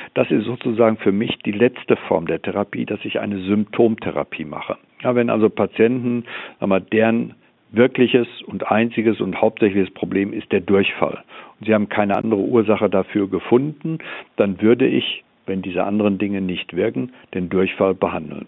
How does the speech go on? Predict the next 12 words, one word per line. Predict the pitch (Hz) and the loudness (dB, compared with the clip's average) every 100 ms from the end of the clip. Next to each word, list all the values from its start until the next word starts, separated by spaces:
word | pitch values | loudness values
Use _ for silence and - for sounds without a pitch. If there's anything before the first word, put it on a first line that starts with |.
| - - | -12 0
Oder | 120 113 101 | 4 4 6
wenn | 107 107 - | 4 2 0
die | 107 | 0
Verstopfung | 107 - 117 - 107 90 - | 0 2 2 4 2 0 -2
das | 90 - | -2 -2
Problem | - 87 85 80 85 | -4 -4 -2 -4 -4
ist | 82 | -4
oder | 127 110 | 2 2
der | 110 104 | 4 2
Schmerz. | - 95 85 - | 0 0 -2 -2
Das | 95 101 | -2 2
heißt, | 110 - - | 0 0 -8